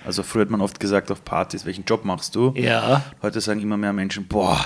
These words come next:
Speaker 1: das wird jetzt schwierig, dir das zu erklären, weil ich mach dieses und
Speaker 2: Und
Speaker 1: jenes.“
Speaker 2: jenes,
Speaker 1: Oder auch
Speaker 2: ja.
Speaker 1: beim Thema Sexualität.
Speaker 2: Ja.
Speaker 1: Der eine sagt,
Speaker 2: Ja,
Speaker 1: „Du,
Speaker 2: ja.
Speaker 1: ich fühle mich als Mann, aber auch als Frau. Je
Speaker 2: Ja.
Speaker 1: nachdem, wie ich mich fühle, bin ich einmal das oder das.“ Und unsere Welt beginnt immer mehr, das zu akzeptieren. Das heißt,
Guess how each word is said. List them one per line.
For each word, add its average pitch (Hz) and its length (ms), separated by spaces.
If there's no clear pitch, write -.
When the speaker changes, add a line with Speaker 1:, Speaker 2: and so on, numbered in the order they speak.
Speaker 1:
das - 400
wird 110 120
jetzt - 120
schwierig, 131 300
dir 117 140
das 113 120
zu 110 120
erklären, 107 420
weil 101 260
ich - 80
mach 104 160
dieses 117 460
und 147 240
Speaker 2:
Und 165 80
Speaker 1:
jenes.“ 113 260
Speaker 2:
jenes, 131 220
Speaker 1:
Oder 151 80
auch - 180
Speaker 2:
ja. 110 220
Speaker 1:
beim 123 80
Thema 143 160
Sexualität. 117 720
Speaker 2:
Ja. 120 320
Speaker 1:
Der 135 100
eine 113 120
sagt, 110 240
Speaker 2:
Ja, 127 240
Speaker 1:
„Du, 131 40
Speaker 2:
ja. 135 260
Speaker 1:
ich - 200
fühle 131 160
mich 117 220
als 113 140
Mann, 110 380
aber 110 160
auch 104 100
als 107 120
Frau. 113 440
Je 131 100
Speaker 2:
Ja. 127 100
Speaker 1:
nachdem, 120 220
wie - 20
ich 104 80
mich 110 140
fühle, 131 240
bin 120 100
ich 120 60
einmal 107 160
das 101 200
oder 139 120
das.“ 131 200
Und 110 140
unsere 110 220
Welt 117 300
beginnt - 340
immer 139 140
mehr, 117 180
das 123 160
zu - 100
akzeptieren. 170 520
Das - 100
heißt, 120 160